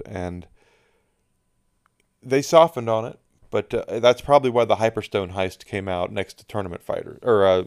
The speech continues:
Turtles in Time. That, yes, they reuses assets from Turtles in Time, but it's not Turtles in Time. They changed a lot of stuff, so that's the, but let's get into Tournament Fighters.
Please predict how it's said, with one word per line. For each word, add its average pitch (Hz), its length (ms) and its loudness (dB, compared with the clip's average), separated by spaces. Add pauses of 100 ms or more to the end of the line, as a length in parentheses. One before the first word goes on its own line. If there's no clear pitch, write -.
(320)
Turtles 98 280 -4
in 92 100 -12
Time. 87 440 -8 (200)
That, 98 220 -2 (560)
yes, 123 460 -2 (240)
they 113 140 0
reuses 110 420 -4
assets 101 380 0
from 98 100 -12
Turtles 95 300 -4
in 87 80 -14
Time, 82 320 -12
but 98 120 0
it's 87 140 -8
not 92 180 -6
Turtles 87 300 -10
in 87 80 -20
Time. - 220 -20 (100)
They 104 100 -12
changed 92 340 -10
a 90 40 -10
lot 85 160 -8
of 85 80 -18
stuff, - 340 -20 (200)
so 87 320 -12 (1800)
that's 113 560 -4
the, 107 220 -10
but 127 260 -4
let's 143 200 0
get 151 100 -2
into 123 200 -4
Tournament 120 340 -6
Fighters. 113 360 0